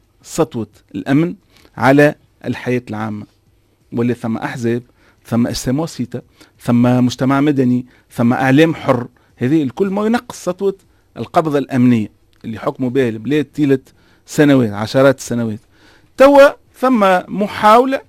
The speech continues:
للرجوع إلى سطوة المنظومة الأمنية وقاعدين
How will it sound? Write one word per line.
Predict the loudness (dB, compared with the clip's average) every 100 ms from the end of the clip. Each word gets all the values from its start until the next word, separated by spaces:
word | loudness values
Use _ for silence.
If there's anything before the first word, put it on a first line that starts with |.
| _ _ _ -4
للرجوع | 2 4 4 2 2 0 0
إلى | -2 -2
سطوة | -2 -2 -4
المنظومة | -2 -2 -2 -2
الأمنية | 0 0 0 -2
وقاعدين | -2 -2 0 -4